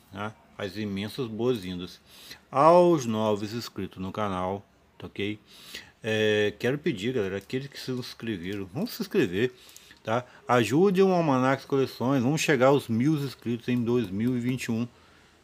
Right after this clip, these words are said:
beleza? É, acompanhem, é, o Almanacs Coleções, Facebook e Instagram, tá? E quem gostar, dê seu like,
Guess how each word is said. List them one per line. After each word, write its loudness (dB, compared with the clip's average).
beleza? 0
É, 4
acompanhem, 0
é, 2
o 4
Almanacs -2
Coleções, -6
Facebook -4
e -6
Instagram, 0
tá? 2
E -2
quem 4
gostar, 8
dê 4
seu 4
like, 4